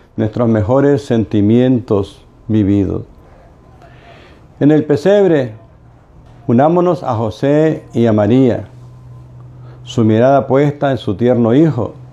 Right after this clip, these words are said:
el Emmanuel, el Dios con nosotros, contemplando la ternura de Dios en la pequeñez e inocencia del Dios hecho niño. En el pesebre,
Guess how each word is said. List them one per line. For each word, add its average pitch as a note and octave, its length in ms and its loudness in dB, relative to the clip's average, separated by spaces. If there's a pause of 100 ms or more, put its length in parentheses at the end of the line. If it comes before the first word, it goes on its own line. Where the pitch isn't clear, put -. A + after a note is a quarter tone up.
(760)
el C#3+ 100 2
Emmanuel, D#3 640 2 (880)
el G#2+ 180 0
Dios D#3 360 2
con F3 220 0
nosotros, B2 640 -2 (800)
contemplando B2 840 0
la C3+ 180 -2
ternura C3 460 0
de B2 160 0
Dios D3 500 0 (340)
en A2 120 -2
la A2 160 0
pequeñez A2 680 0 (640)
e C3+ 100 2
inocencia C3+ 800 -2 (100)
del G2+ 320 -2
Dios C#3 480 0 (380)
hecho A2 280 -2
niño. G2+ 360 0 (1700)
En C#3 120 2
el D3 140 2
pesebre, D3 680 0